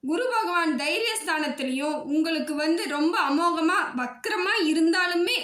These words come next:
தைரியஸ்தானத்துல இருக்கும் பொழுது உங்களுக்கு சிறப்பான பலன்களை அருள்றாருங்க.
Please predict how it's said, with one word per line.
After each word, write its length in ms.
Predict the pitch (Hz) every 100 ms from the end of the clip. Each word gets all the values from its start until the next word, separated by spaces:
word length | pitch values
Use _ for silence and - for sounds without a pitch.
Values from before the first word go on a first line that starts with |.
| 226
தைரியஸ்தானத்துல 880 | 240 269 302 302 - 285 294 294 285
இருக்கும் 400 | 269 330 403 339 294
பொழுது 340 | 285 254 302 302 - _ -
உங்களுக்கு 520 | 269 311 339 320 330
சிறப்பான 800 | - 311 302 370 - 359 339 349 381
பலன்களை 480 | 285 285 277 247 254
அருள்றாருங்க. 680 | 294 254 247 220 233 220 214